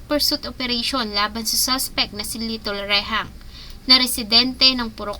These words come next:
Pandian, Barangay Labangal, General Santos. Subalit hindi na nila ito dinetnan sa,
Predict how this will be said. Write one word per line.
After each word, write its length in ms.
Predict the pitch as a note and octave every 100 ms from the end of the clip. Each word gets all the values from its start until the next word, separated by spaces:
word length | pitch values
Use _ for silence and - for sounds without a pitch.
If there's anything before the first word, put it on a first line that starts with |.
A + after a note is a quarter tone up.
| -
Pandian, 720 | G#3+ G#3+ C4+ D4+ A#3 G#3+ F#3+
Barangay 420 | F#3+ G#3+ A3 A3+
Labangal, 680 | G#3 G3+ G#3+ A#3+ G#3+ A3+ G#3+
General 480 | A3 G#3+ G3+ G3 G3
Santos. 720 | - F#3 F#3 F#3 C#3+ - - - - - - -
Subalit 560 | D4 B3 C4 C4+ C4 -
hindi 280 | A#3+ A#3
na 80 | A#3+
nila 280 | A#3+ A#3 A#3
ito 120 | A3+
dinetnan 640 | G#3+ A3+ A#3+ - C4+ A3+ A3
sa, 280 | - C4